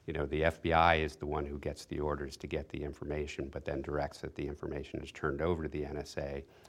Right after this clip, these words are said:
The N S A does their mashing and dashing through the data and then provides the,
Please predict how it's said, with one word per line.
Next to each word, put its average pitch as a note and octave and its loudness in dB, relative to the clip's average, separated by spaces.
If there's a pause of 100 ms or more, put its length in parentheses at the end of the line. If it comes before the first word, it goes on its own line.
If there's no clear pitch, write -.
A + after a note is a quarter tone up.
The D2+ 2
N D#2 4
S D2+ 0
A D2 2
does D2 0
their D2 0 (760)
mashing D2+ 4
and C#2+ 2
dashing D2 4
through D#2+ 0
the C#2+ -2
data D2+ 4 (220)
and D2 -2
then D2 0
provides D2 2
the, - -8